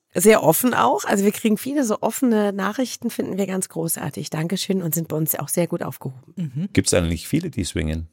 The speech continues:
Speaker 3: Andrea?
Speaker 2: <laughs> Ich sehe schon, das ist wieder Markus Trigger gewesen.
Speaker 3: <laughs> Na, ich bin kein Swinger, aber es interessiert mich.
Speaker 2: Puh, ich hab keine Ahnung über die Zahlen. Ich
Speaker 3: Nee,
Speaker 2: weiß
Speaker 3: weiß man
Speaker 2: das
Speaker 3: nicht.
Speaker 2: nicht, nö.
Speaker 1: Ich glaub, da gibt es auch keine
Speaker 2: Ich glaub, das ist
Speaker 1: offiziellen
Speaker 2: schon über,
Speaker 1: Statistiken.
Speaker 2: erst, ja, aber ich denke, das ist eine überschaubares Klientel.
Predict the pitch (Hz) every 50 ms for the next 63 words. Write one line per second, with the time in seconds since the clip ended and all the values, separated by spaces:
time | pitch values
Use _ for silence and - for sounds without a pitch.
0 | _ _ _ _ - 104 92 82 82 78 78 80 78 - _ _ _ _ _ _
1 | _ _ _ _ _ _ _ - 180 180 - - - - - - - - - -
2 | - - 180 170 - - 139 143 151 - - 151 - - 170 151 156 147 - 151
3 | 143 165 - - 147 139 - - - 190 170 147 156 156 151 196 208 208 208 220
4 | 196 202 220 269 262 - - - - 320 - - - 370 330 - - - - -
5 | - - - - - 98 117 104 - 110 110 - - 90 92 - - 92 85 101
6 | 78 90 95 95 101 107 107 95 107 - - 90 85 123 160 - - - - -
7 | - - - - - 185 - - 107 - - - 127 131 143 156 160 131 139 143
8 | 165 160 139 127 - 123 110 - _ _ _ _ _ - - - 147 135 135 135
9 | 131 131 127 127 - - 92 87 90 101 120 120 120 92 - - 87 82 87 120
10 | 117 113 - - - 139 127 117 113 113 120 117 113 - 208 202 - 202 196 196
11 | 175 - - 165 - - 165 151 - - 175 165 151 - 226 208 165 160 - -
12 | 185 180 196 226 240 185 - 202 175 151 - - - 254 247 - - - - 208
13 | 196 220 254 233 180 175 160 160 165 170 175 - 220 - 311 311 254 190 170 175
14 | 170 - 165 147 - - 170 160 156 160 170 143 156 147 135 - 147 135 135 139
15 | 147 139 127 139 123 - - - 131 127 131 131 123 - - 135 117 120 131